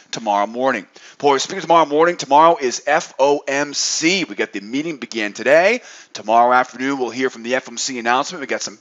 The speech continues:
big news tomorrow. We got some big opportunities as we kick off the first day of the month of November.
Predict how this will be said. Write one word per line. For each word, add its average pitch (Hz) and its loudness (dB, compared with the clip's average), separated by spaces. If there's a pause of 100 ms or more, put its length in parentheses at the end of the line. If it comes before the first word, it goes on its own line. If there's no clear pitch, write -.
big 190 4
news 214 -4
tomorrow. 202 6 (280)
We 113 -14
got 123 -4
some 113 -10 (100)
big 214 6
opportunities 170 -2 (140)
as 120 -6
we 131 -10
kick - -6
off 113 2
the 139 -6
first 117 -6
day 104 -2
of 113 -2
the 110 -4
month 98 -6 (220)
of 104 0
November. 113 -2